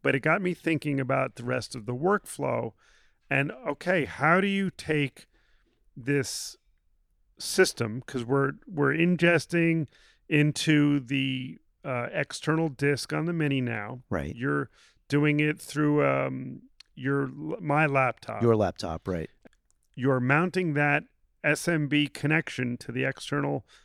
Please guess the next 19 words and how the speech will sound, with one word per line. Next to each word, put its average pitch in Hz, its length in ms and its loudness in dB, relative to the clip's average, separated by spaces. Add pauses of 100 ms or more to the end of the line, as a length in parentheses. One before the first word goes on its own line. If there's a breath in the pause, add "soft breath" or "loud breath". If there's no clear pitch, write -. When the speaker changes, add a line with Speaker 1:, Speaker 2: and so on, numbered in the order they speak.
(160 soft breath)
Speaker 1:
Mac 131 300 -2
Mini 139 360 2
N 131 200 -4
V 139 120 -2
M 135 120 -2
E 131 180 -2 (160)
raid. 117 600 -2 (100)
Speaker 2:
Right. 80 260 2
Speaker 1:
We 135 140 0
raid 139 280 0
zero 120 420 0
it. 107 140 -8 (440 soft breath)
So - 100 -8
Speaker 2:
Correct. 117 140 2
Speaker 1:
it's - 140 -4
a 117 40 -2
four 151 300 2
terabyte 123 640 0 (440)
raid. 127 360 0